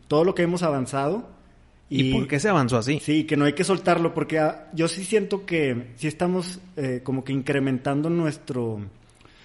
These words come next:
Speaker 1: acervo de, cultural, ¿no? Como humanidad. Pero si, si seguimos por la onda progre, vamos a ir para atrás, güey. O sea, sí creo que, que podemos irnos para atrás, que la gente en lugar de,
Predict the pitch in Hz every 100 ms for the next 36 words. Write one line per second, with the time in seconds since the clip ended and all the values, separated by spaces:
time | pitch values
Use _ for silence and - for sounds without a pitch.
0 | - - 131 151 143 143 170 160 - -
1 | 143 127 120 113 110 - 127 123 123 131
2 | 127 135 139 - 123 120 117 113 120 120
3 | 95 - - - - 143 131 131 131 -
4 | - - 143 131 135 135 180 190 180 156
5 | 156 170 175 170 175 185 156 156 160 -
6 | 160 123 - 120 117 127 110 113 120 120
7 | 120 147 147 151 139 - 127 123 123 131
8 | 139 143 131 123 135 131 139 123 131 156
9 | 165 143 139